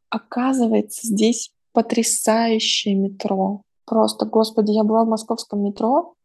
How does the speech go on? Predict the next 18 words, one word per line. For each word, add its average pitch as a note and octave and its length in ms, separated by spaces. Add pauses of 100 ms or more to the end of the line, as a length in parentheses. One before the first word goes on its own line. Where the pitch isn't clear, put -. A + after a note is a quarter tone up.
и G#3+ 260
оно A3 220
очень A3 220
классное, G#3+ 760
но G3+ 160
метро G#3+ 320
в A3+ 60
Стамбуле, G#3 760 (260)
боже, A3 220
оно G#3 140
такое A3 280
чистое, G#3+ 800 (300)
оно A3 180
такое A3 320
тихое, G3+ 760 (280)
оно G#3+ 200
такое A3 260
новое. G#3 720